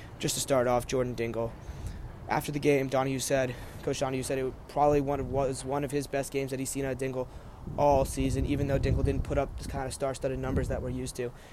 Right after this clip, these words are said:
Late in the game, when they need to make free throws to put the game away, he was there, he made the free throws,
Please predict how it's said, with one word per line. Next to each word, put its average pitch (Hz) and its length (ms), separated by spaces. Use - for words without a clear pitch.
Late 135 140
in - 80
the 135 80
game, 127 360
when 123 100
they 127 80
need 135 180
to 143 60
make 135 160
free 131 160
throws 123 420
to - 60
put 143 160
the 131 60
game 131 180
away, 123 380
he 113 480
was 123 140
there, 127 280
he 127 100
made 131 180
the 127 60
free 123 160
throws, 120 360